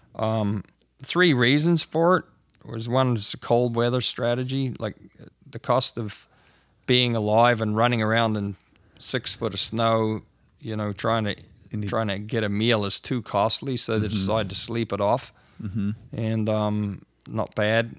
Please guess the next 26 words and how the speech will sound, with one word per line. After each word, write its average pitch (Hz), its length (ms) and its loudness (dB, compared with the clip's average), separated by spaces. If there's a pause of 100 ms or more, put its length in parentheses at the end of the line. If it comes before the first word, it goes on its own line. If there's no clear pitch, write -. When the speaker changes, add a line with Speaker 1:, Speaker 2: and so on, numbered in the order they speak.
(140)
Speaker 1:
not 110 220 -8
a 107 40 -6
bad 107 280 -2
strategy. 107 480 -2
The 104 100 -6
second 139 440 2
reason 110 460 0 (380)
they 113 140 -2
did 110 180 0
it 104 160 -2
is, 107 280 -2 (120)
you 110 140 -4
know, 101 160 0
for 107 160 -4
famine. 110 640 2 (500)
Some 156 280 4
animals 131 400 2
can 107 160 -4
induce 107 500 -2
a 139 60 -6
torpor 147 580 -2
if 131 160 -10
they're 117 220 -4
in 113 80 -2
a 104 40 -4
famine 123 540 -4